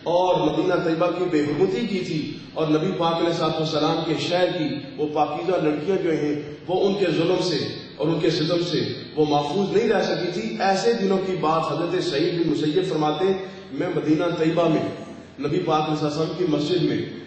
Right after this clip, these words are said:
سرکار کے حجرے کے پاس تین دن تک میں وہاں چھپا رہا، وہاں بیٹھا رہا، تو میں کیا دیکھتا رہا کہ تینوں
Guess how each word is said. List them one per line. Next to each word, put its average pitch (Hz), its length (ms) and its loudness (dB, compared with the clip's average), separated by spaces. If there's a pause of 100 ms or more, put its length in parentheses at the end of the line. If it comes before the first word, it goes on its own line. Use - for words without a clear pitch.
سرکار 156 440 0
کے 185 80 0
حجرے 151 380 2
کے 180 200 2
پاس 143 160 0 (400)
تین 220 400 -2
دن 202 180 4
تک 175 200 0
میں 156 240 2
وہاں 139 220 -2
چھپا 143 280 -4
رہا، 135 120 0
وہاں 131 220 -4
بیٹھا 131 300 -2
رہا، - 300 -2 (220)
تو 147 80 -4
میں 156 180 2
کیا 175 220 2
دیکھتا 160 280 0
رہا 156 560 0 (160)
کہ 165 120 -2 (160)
تینوں 202 340 2